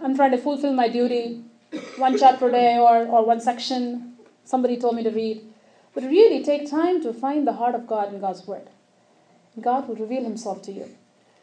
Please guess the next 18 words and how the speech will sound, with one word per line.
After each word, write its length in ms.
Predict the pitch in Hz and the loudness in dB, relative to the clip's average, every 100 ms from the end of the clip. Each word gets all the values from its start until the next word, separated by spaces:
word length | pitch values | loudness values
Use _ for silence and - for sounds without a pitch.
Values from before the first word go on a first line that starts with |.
| _ _ _ - _ _ - | _ _ _ -20 _ _ -6
And 120 | 269 | 6
so 280 | 339 330 320 | 6 6 2
from 200 | 277 262 | -2 6
verse 260 | 330 359 - | 6 4 2
four, 180 | 339 330 | 6 6
I 80 | |
want 160 | 262 254 | 6 -2
to 40 | 254 | -2
read. 400 | 277 202 - - _ _ _ | -2 -2 -4 -16 _ _ _
What 240 | 226 277 359 | 0 4 4
did 160 | 370 | 4
Jehoshaphat 540 | 285 254 285 277 247 240 | 2 4 2 2 -6 0
do? 240 | 247 - - | 0 0 -6
See 280 | - 381 | 0 2
how 240 | 311 277 277 | 2 2 0
much 340 | 294 330 320 | 2 0 -2
he 200 | - 254 | -8 -6
actually 800 | 247 277 - 311 277 285 294 294 | -2 -4 -4 -2 -2 -2 -6 -10